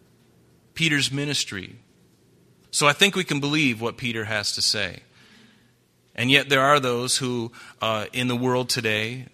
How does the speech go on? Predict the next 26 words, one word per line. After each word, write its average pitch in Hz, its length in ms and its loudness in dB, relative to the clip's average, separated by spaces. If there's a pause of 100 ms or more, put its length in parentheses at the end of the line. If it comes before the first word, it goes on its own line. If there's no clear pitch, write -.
uh, 104 300 -6 (480)
uh, 98 260 -10
Christian 156 460 0
and 147 200 2
even 147 540 -6
mostly 135 440 2
non-Christian 123 880 -2
scholars 110 680 -2
would 117 180 -4
just 127 180 -2
like 127 180 -2
to 120 60 -10
take 147 300 -4
this 123 180 -2
out 120 140 0
of 120 60 -6
your 113 100 -8
hand 127 340 -2
and 110 100 -8
tear 120 220 0
out 113 120 -2
pages. 113 340 -2
"Ah, 131 160 -2
that 127 180 2
doesn't 113 240 -2
belong. 101 420 -8